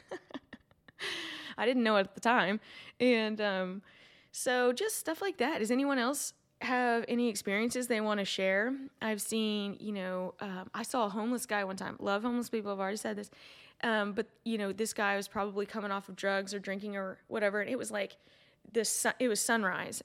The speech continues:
and he was coming across the street, and he looked at me, and then his face distorted, and it looked different. And then it was like he was struggling to take back, you know, over his own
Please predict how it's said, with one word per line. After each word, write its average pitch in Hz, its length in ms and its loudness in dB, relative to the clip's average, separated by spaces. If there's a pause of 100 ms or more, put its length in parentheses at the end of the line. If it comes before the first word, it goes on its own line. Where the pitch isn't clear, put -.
and 196 340 -4 (380)
he 233 120 -8
was 208 120 -10
coming 240 260 -4
across 214 300 0
the - 120 -10
street, 220 560 -2
and 190 280 -4
he 196 120 -6
looked 233 320 -2
at 214 100 -4
me, 190 380 -8
and 202 160 -4
then 190 120 -4
his 180 260 -8
face 208 600 -2
distorted, - 760 -2 (480)
and 220 120 0
it - 120 -4
looked 226 260 0
different. 254 420 2 (320)
And 233 140 2
then 240 80 4
it - 80 0
was 233 140 -2
like 220 160 0
he 233 160 -4
was 214 100 2
struggling 233 840 2 (280)
to - 120 -8
take 220 280 -2
back, 208 440 2 (100)
you 233 100 -2
know, 208 160 -2
over 220 260 4
his 196 260 0
own 220 380 6